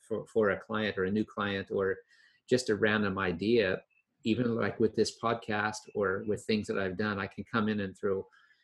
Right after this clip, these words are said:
all kinds of ideas and stuff that might just be random that you guys don't do on a daily basis, but you can share that around, and suddenly you get one or two guys in your group that's, "Hey, yeah, I got an idea about that," or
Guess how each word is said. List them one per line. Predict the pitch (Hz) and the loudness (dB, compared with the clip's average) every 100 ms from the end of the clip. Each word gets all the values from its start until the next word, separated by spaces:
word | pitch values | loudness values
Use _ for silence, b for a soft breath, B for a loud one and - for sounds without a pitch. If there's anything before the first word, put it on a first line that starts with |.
| b _ _ _ _ | b _ _ _ _
all | 120 | -8
kinds | - 117 113 | -4 -2 0
of | 101 | 0
ideas | 95 87 107 113 95 | 0 2 4 4 2
and | 95 92 | -4 -4
stuff | 110 104 | -4 -4
that | 95 | -4
might | 104 101 | -2 -2
just | 104 - | -2 -2
be | 98 | -2
random | 95 104 127 101 | 0 2 2 0
that | 95 104 | -2 0
you | 113 | 0
guys | 110 98 92 - _ _ _ _ _ - | 2 0 -4 -16 _ _ _ _ _ -4
don't | 110 107 90 | -2 -2 0
do | 107 127 | 2 4
on | 113 | 2
a | 92 | 2
daily | 101 98 92 | 2 4 2
basis, | 92 123 147 92 | 4 2 2 -2
but | - | -2
you | 95 156 | 0 0
can | 110 | 0
share | - 110 101 | 0 2 4
that | 95 | 4
around, | 92 120 131 | 2 2 0
and | 90 | -2
suddenly | 117 123 95 | 0 0 0
you | 98 | 0
get | - | 0
one | 113 | 0
or | 101 | -2
two | - 113 | -2 -2
guys | 98 123 110 | 0 0 0
in | 101 | 0
your | 98 95 | -2 -2
group | 113 131 | 0 0
that's, | 95 - | 0 -2
"Hey, | 196 175 | -2 0
yeah, | 170 | 2
I | 107 | 0
got | 190 | 0
an | 98 | -2
idea | 95 95 104 | -2 0 0
about | 98 92 - | 0 -4 -6
that," | 107 120 | -6 -2
or | 101 90 | 0 -2